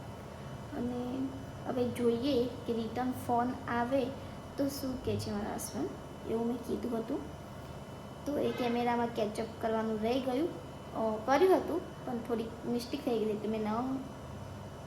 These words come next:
કાઢી નાખ્યું. પણ હવે એમનું રિએક્શન કેવું હોય છે એ હું તમને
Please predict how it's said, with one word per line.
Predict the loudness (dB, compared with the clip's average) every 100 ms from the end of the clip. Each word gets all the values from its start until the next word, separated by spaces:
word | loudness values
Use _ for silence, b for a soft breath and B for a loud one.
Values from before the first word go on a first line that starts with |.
| -4
કાઢી | 0 4
નાખ્યું. | 4 4 0 -2 B B B -2
પણ | 0
હવે | 2 2 0 -4 -8 -2
એમનું | 4 8
રિએક્શન | 8 8 4 2 2 2
કેવું | 4 2 2
હોય | 2 0
છે | 0
એ | 0
હું | 0 0
તમને | 0 0